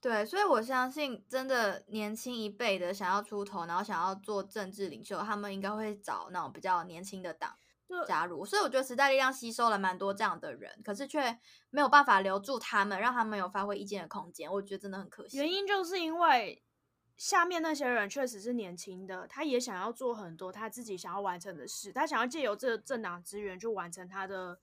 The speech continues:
Speaker 2: 他的理念。可是上面卡的是，依旧是跟大党一样的老人。
Speaker 1: 对。
Speaker 2: 变成一个新创的党派，他结论还是他的体制还是权威。
Speaker 1: 没错。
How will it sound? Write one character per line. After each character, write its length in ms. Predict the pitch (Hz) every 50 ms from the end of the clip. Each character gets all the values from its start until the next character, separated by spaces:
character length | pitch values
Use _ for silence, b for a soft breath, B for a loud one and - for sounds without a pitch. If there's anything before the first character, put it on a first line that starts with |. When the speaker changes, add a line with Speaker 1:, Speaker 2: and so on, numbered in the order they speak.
| _ _ _ _ _ _ _
Speaker 2:
他 160 | - 233 233
的 100 | 233 233
理 140 | 220 208 185
念。 340 | 170 180 202 202 - - - b b b b b b b b -
可 120 | - 240
是 300 | 240 262 359 359 349 330
上 260 | 320 - 392 320 330
面 160 | 349 370 330 254
卡 300 | 254 - 226 180 165 165
的 180 | 190 190 185
是， 400 | 190 - - - - - - - _
依 180 | 247 254 277 277
旧 240 | 302 311 269 254
是 220 | 254 247 - 262 247
跟 240 | - 220 208 214 214
大 200 | 269 233 190 185
党 220 | - 185 175 175
一 40 | 175 185
样 180 | 214 208 208
的 80 | 180 180
老 200 | - - - - -
人。 140 | - - - - 262 - _ _
Speaker 1:
对。 320 | - 208 180 - - 233 - _ _ -
Speaker 2:
变 180 | 311 330 302 285
成 160 | 254 254 233
一 100 | 220 226
个 140 | 233 220 220
新 220 | 220 - 240 226
创 200 | 220 - 254 226
的 100 | 202 190
党 240 | 185 196 - - -
派， 320 | - - 220 165 110 - - _
他 160 | - 254 254
结 260 | 247 247 - 208 185 196
论 180 | 226 233 226
还 200 | 214 190 180 185
是 100 | 190 214
他 160 | 220 208 208
的 120 | 190 196 190
体 280 | 190 - - 226 120
制 380 | 101 - - 214 208 160 110 - _ _ _ _ _
还 200 | _ - 214 220
是 140 | 226 262 247
权 380 | - - - 214 170 160 160 170
威。 300 | 170 175 160 - 240 - _ _ _ _
Speaker 1:
没 180 | - 220 202 196
错。 460 | 196 196 - 208 196 190 196 214 240